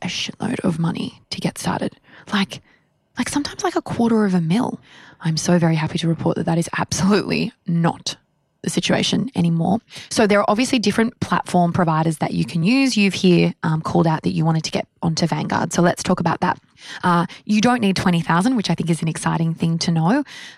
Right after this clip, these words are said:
I believe that the Vanguard platform does let you start with a minimum amount of, say, five hundred dollars, or you can use a regular investment using their auto invest feature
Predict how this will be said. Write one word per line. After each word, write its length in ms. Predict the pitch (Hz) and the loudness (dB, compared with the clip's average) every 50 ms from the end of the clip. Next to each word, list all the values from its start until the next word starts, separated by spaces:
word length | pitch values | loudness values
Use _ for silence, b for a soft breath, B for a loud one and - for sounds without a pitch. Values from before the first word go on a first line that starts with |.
| B - | B -2
I 80 | 185 175 | -2 0
believe 320 | - 185 180 190 202 190 | 0 2 2 2 2 2
that 100 | - - | 0 -2
the 60 | - | 0
Vanguard 400 | - 180 175 175 170 170 170 - | 2 2 2 2 2 2 0 0
platform 360 | - - - - - 165 175 170 | -2 -4 -4 -2 0 0 0 2
does 280 | - 175 180 185 170 | 2 2 2 4 2
let 120 | 185 - - | 2 2 2
you 100 | 180 160 | 0 0
start 440 | - - - 170 165 160 165 - - - | 0 0 0 2 2 2 2 0 0 0
with 180 | 170 175 - | 0 2 2
a 40 | 170 | 2
minimum 360 | 165 165 165 165 160 160 156 | 2 2 2 2 2 2 0
amount 280 | 156 156 156 151 156 165 | 2 0 0 0 0 0
of, 60 | 160 | -2
say, 180 | - - 165 160 | -2 -4 -4 -2
five 240 | - 165 160 156 | -2 -4 -4 -2
hundred 240 | - 175 165 165 170 | -2 -2 -2 -2 2
dollars, 340 | 160 269 311 311 302 285 - B B B B B B B B | 2 4 4 4 2 0 -4 B B B B B B B B
or 480 | 190 180 175 175 175 175 175 175 - - _ _ _ _ _ - | 2 2 4 4 4 4 2 2 0 -4 _ _ _ _ _ -4
you 160 | 175 180 175 | -2 -2 -2
can 180 | - - 180 | -2 -2 -2
use 340 | 175 165 160 165 165 156 147 - | 0 0 0 0 0 0 0 0
a 100 | - 170 | 0 0
regular 720 | 160 151 170 170 170 160 165 185 170 170 165 156 160 - | 2 2 2 2 2 4 4 4 4 4 4 2 2 0
investment 880 | - 175 170 160 143 156 156 156 - - 175 170 165 160 - - - - - - - | -2 -4 -4 -2 -2 -4 -4 -4 -2 0 0 0 0 0 -2 -4 -6 -6 -8 -6 -2
using 300 | 165 175 160 175 170 165 | 0 0 2 2 0 2
their 140 | 170 165 - - | 0 0 0 0
auto 300 | - 175 165 165 165 170 | 0 2 4 4 4 4
invest 360 | 165 165 160 165 160 - - | 2 0 0 -2 -2 -4 -6
feature 520 | - - 170 - - - 170 180 165 165 | -2 -2 -2 -2 0 0 0 0 0 -2